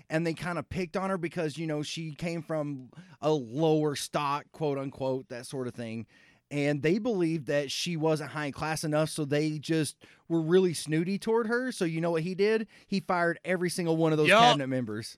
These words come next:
Speaker 2: That was, ah.
Speaker 1: And that's, and that's the thing. That's why it's so frustrating, because you have someone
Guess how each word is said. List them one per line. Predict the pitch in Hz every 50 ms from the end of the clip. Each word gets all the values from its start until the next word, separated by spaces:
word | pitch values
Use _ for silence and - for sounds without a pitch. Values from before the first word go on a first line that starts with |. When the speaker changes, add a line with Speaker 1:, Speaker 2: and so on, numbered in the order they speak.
| _
Speaker 2:
That | 151 185 214 226 233
was, | 226 214 208 185 196 - - 208
ah. | 214 226 240 240 233 208 - - - - - - - - - _ _
Speaker 1:
And | - 254 269 285
that's, | 311 320 311 - -
and | - 254 285 285 277
that's | 311 330 339 - -
the | - 302
thing. | - - - 320 359 381 370 330 226 190
That's | 262 285 - -
why | 277 359 359 330 302
it's | 302 254 -
so | - - - - - 285 269 277 277 269 233 -
frustrating, | _ 254 277 294 - - 247 214 196 170 160 156
because | 147 151 180 - - 208 196 170 156 - - - 180 156 _
you | 170 196 254 285 262
have | 233 240 247 262 254 247 202 -
someone | - - 247 247 254 226 214 185 175 160 151 147 147 147